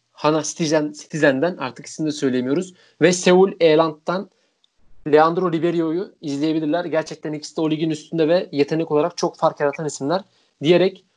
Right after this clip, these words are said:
hocam sana teşekkür ediyorum. Yine güzel ve keyifli bir yayın oldu bence. Emeklerin için de teşekkür ederim. Yine geldiğimizi kırmadın. İnşallah insanlara fayda verip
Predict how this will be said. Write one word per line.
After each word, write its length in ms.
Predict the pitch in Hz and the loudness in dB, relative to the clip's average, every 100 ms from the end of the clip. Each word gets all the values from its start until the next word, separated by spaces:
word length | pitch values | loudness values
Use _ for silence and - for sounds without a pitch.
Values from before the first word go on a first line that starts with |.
| _ | _
hocam 260 | 139 165 | 2 2
sana 200 | 165 170 | 0 -4
teşekkür 340 | - - 147 175 | -4 -10 0 2
ediyorum. 380 | 156 147 165 175 | 6 4 2 -2
Yine 300 | 139 151 151 | -2 0 -2
güzel 320 | 143 127 151 | -6 2 2
ve 80 | 156 | 2
keyifli 300 | 156 135 156 | -2 -4 0
bir 60 | 147 | 0
yayın 120 | 156 | 2
oldu 200 | 147 123 | 0 0
bence. 340 | 120 123 175 - _ _ _ _ - _ - | -2 -4 -6 -8 _ _ _ _ -20 _ -2
Emeklerin 420 | 143 143 151 156 | 0 2 2 0
için 220 | 151 156 | -2 -2
de 80 | 151 | -2
teşekkür 320 | - 151 165 | -4 -4 -2
ederim. 200 | 151 139 | 0 2
Yine 180 | 139 147 | 2 4
geldiğimizi 460 | 143 139 143 135 | 2 2 -2 -4
kırmadın. 460 | - 160 147 135 160 | -8 -4 -4 -4 -6
İnşallah 440 | 160 156 156 143 151 | -6 -2 2 4 2
insanlara 420 | 147 151 147 143 | 0 -2 -4 -4
fayda 320 | - 143 151 | 0 2 2
verip 240 | 156 180 | -2 -4